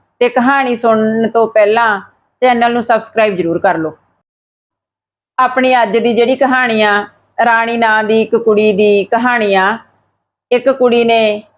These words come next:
ਕਿਵੇਂ ਆਪਣੇ ਪਤੀ ਨੂੰ ਵਿਸ਼ਵਾਸ 'ਚ ਲੈ ਕੇ ਬਾਅਦ ਵਿੱਚ ਉਹਦੇ ਨਾਲ ਧੋਖਾ ਕੀਤਾ।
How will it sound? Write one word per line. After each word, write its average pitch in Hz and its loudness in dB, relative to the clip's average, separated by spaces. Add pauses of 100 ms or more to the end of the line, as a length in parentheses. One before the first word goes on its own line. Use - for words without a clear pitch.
(120)
ਕਿਵੇਂ 254 2
ਆਪਣੇ 226 0
ਪਤੀ 226 0
ਨੂੰ 226 2
ਵਿਸ਼ਵਾਸ 208 0
'ਚ - 0
ਲੈ 202 2
ਕੇ 196 0 (200)
ਬਾਅਦ 202 0
ਵਿੱਚ 254 -2
ਉਹਦੇ 226 2
ਨਾਲ 247 0
ਧੋਖਾ 247 0
ਕੀਤਾ। 196 0